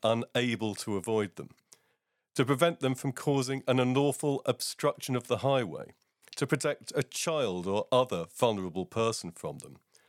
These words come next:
To allow the prompt and effective investigation of the offence or of the conduct of the person in question. And finally, to prevent the prosecution of any offence being hindered by their disappearance.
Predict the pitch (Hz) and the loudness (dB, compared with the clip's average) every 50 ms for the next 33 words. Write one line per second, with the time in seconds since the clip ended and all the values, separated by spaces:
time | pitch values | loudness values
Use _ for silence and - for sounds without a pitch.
0 | _ _ _ _ _ _ _ _ - 131 127 120 123 127 131 123 123 113 120 - | _ _ _ _ _ _ _ _ -4 0 0 2 4 4 4 4 4 2 -2 -8
1 | _ - - 160 151 147 147 - _ - - - 117 120 120 113 107 - - 107 | _ -2 2 4 4 4 2 -2 _ -10 0 2 2 2 2 0 -4 -4 -6 -8
2 | - - - - - - - 156 - - - - 135 127 123 - 104 104 110 98 | -8 -8 -12 -14 -2 2 2 2 2 -2 -6 -4 -4 -4 -4 -4 -4 -4 -4 -2
3 | - - 123 107 - - - 95 110 107 101 - - 104 95 - - 95 92 92 | 0 0 0 0 0 -6 -2 0 0 0 0 -2 -4 -6 -6 -4 -4 -2 -2 -2
4 | - - - 127 127 135 - - - - - - 107 107 107 107 - - 95 - | -4 -2 0 0 0 0 -2 -6 -10 -8 -2 0 2 2 2 0 0 -2 -4 -4
5 | - 104 - - - - - 143 131 131 117 120 110 - - 110 87 - 95 - | -6 -8 -8 -8 -12 -2 0 0 0 2 0 -2 -2 -2 -6 -10 -8 -8 -10 -6
6 | - 104 98 92 - - 90 92 90 - - 117 110 - - - - 117 113 110 | -2 -2 -2 -2 -4 -6 -6 -6 -6 -6 -4 -4 -4 -4 -6 -6 -6 -6 -6 -6
7 | - - - _ - - - - _ - 110 107 - - - 143 143 139 143 131 | -8 -16 -20 _ -20 -20 -20 -14 _ -2 -2 -2 -2 0 2 4 4 4 4 2
8 | 110 98 98 98 - - - 117 104 - 139 143 - - 107 - - 110 - - | 2 0 -2 -2 -4 -4 -6 -4 2 2 2 2 2 -4 -10 -6 -4 -4 -4 -6
9 | - - - 110 104 98 - - 101 101 90 - - _ 135 139 139 120 101 87 | -10 -8 -6 -4 -4 -4 -4 -2 -2 -2 -2 -4 -2 _ 2 2 2 2 0 -2
10 | - - - 82 80 76 - - - - - _ _ _ 101 98 95 92 90 - | -4 -6 -10 -10 -10 -8 -10 -10 -12 -12 -14 _ _ _ -2 -2 -2 -2 -2 -2
11 | 113 101 90 87 90 87 85 - _ _ _ _ 98 92 90 85 90 85 73 - | -2 0 0 -2 -4 -6 -6 -8 _ _ _ _ -2 -2 0 -2 -2 -4 -4 -6
12 | 92 - - - - 107 92 82 76 69 - - - - - | -8 -8 -8 -8 -6 -6 -6 -6 -6 -10 -14 -12 -12 -12 -12